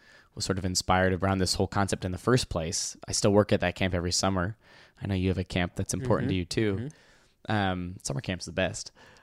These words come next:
Speaker 1: Uh, I, this guy who I met at camp was like, "Hey, I'm doing this internship with this company. I-, it's right up your alley. You should come check it out." So I showed up,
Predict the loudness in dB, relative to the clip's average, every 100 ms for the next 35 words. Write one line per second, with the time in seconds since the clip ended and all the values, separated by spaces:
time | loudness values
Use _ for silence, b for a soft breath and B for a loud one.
0 | b 0 4 4 2 2 6 8 8 6
1 | 4 2 -4 _ _ -4 -2 2 4 4
2 | 2 4 4 4 4 6 6 2 -4 -2
3 | -2 -4 -8 -20 _ _ _ _ _ _
4 | -10 -6 -4 -2 0 2 2 2 -2 0
5 | 0 -2 -2 -4 -6 -10 -2 -2 0 0
6 | 0 -2 -6 -14 -20 _ -14 -10 -8 0
7 | 8 8 8 6 6 4 0 -4 -6 -6
8 | -2 0 0 0 -6 _ _ _ _ _
9 | _ _ _ _ -4 -2 2 2 4 2
10 | 2